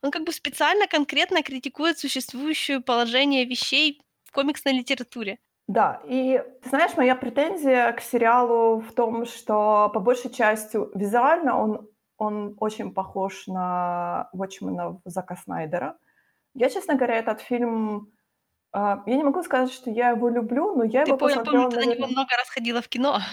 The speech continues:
Speaker 2: Да.
Speaker 1: <laughs>
Speaker 2: Это очень странно, потому что я не могу сказать, что это мой самый любимый фильм, но он у меня как бы рекордсмен по моему хождению в кино. То есть я на него ходила десять раз. Я не знаю, <laughs>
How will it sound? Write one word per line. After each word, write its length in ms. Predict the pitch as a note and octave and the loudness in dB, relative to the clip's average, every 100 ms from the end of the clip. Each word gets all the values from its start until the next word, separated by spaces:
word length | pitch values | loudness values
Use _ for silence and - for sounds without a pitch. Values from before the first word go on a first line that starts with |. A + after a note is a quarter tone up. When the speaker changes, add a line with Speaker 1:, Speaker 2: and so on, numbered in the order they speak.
| F3 | 2
Speaker 2:
Да. 360 | C#4+ A3 - - - | 4 4 0 -12 -20
Speaker 1:
<laughs> 1160 | D#4+ - F#4 - G4 F#4 D#4 - _ _ _ | -6 0 0 2 2 2 0 -4 _ _ _
Speaker 2:
Это 180 | - B3+ | -2 2
очень 300 | C4+ C#4+ C#4 | 4 2 0
странно, 380 | B3+ B3+ A#3+ A3 | 0 2 2 2
потому 340 | A3 G#3+ A3 | -2 -2 -2
что 140 | A#3 A#3+ | -2 -2
я 60 | A3+ | 0
не 60 | |
могу 180 | A#3+ A#3 | 0 -2
сказать, 260 | B3+ G#3+ G#3 | 0 0 0
что 120 | G#3 | -4
это 120 | G3 | -2
мой 160 | G#3 G#3+ | -2 -2
самый 300 | G#3+ A3 G#3+ | -2 0 0
любимый 340 | G#3 G#3+ G#3+ | 0 0 -2
фильм, 380 | G#3 C4+ G4+ D#4 | -2 -2 0 2
но 340 | A#3+ - - _ _ | 4 2 -2 _ _
он 200 | - C4 | 0 2
у 40 | D#4 | 4
меня 460 | B3+ A#3+ B3 A#3+ A#3+ | 4 2 0 0 0
как 160 | A3 | -4
бы 80 | G3 | -2
рекордсмен 600 | A#3 G#3 - A3+ B3 A3+ | -2 -4 -4 -2 0 -2
по 220 | G#3 G#3+ | -2 -2
моему 360 | G#3+ G#3 G#3+ A3 | -2 -2 -2 -2
хождению 500 | A3 G#3 G#3 G#3 G3+ | -4 -4 -2 -2 -4
в 80 | - | -4
кино. 220 | A#3+ G#3+ | -4 -2
То 100 | - | -4
есть 100 | D#3+ | -8
я 80 | G3 | -6
на 80 | G3+ | -4
него 160 | G3+ | -4
ходила 340 | G3+ A3 G#3 G3 | -4 -2 0 2
десять 300 | G3+ G#3 - | 0 -4 -2
раз. 300 | F3+ - - _ | -2 -4 -14 _
Я 140 | G3+ G#3+ | 0 4
не 100 | A#3+ | 4
знаю, 360 | A#3+ A3 D3+ | 4 2 0
<laughs> 20 | - | -2